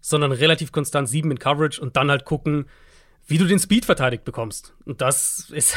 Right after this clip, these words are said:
<laughs> letztlich die Aufgabe, die jetzt dann jede Defense gegen Miami irgendwie lösen muss. Und den Luxus natürlich, in Zone Coverage zu sitzen, nicht blitzen, sieben in Coverage und so weiter, den hast du da logischerweise nur, wenn, ähm, deine Defensive Line gut genug dafür ist. Und die Bills bisher haben halt gezeigt,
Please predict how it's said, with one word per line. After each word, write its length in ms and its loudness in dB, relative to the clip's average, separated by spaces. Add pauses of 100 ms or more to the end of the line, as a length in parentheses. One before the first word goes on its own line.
<laughs> 60 -14
letztlich 400 2
die 140 2
Aufgabe, 360 2
die 180 -4
jetzt 260 -2
dann 100 -2
jede 220 -2
Defense 320 -6
gegen 180 -4
Miami 460 2 (460)
irgendwie 280 6
lösen 400 4
muss. 300 2
Und 160 -2 (240)
den 100 2
Luxus 400 0
natürlich, 400 -4
in 100 -4
Zone 200 0
Coverage 260 -4
zu 80 -10
sitzen, 520 -6
nicht 180 -6
blitzen, 280 -6
sieben 280 -4
in 100 -6
Coverage 320 -4
und 60 -10
so 100 -12
weiter, 320 -4 (560)
den 100 4
hast 200 4
du 40 0
da 60 2
logischerweise 500 2
nur, 380 2
wenn, 380 2 (420)
ähm, 320 0
deine 180 2
Defensive 400 -4
Line 160 2
gut 140 -10
genug 200 -10
dafür 200 -6
ist. 260 -8
Und 140 -10
die 60 -6
Bills 480 2
bisher 340 2
haben 140 2
halt 160 -4
gezeigt, 560 -2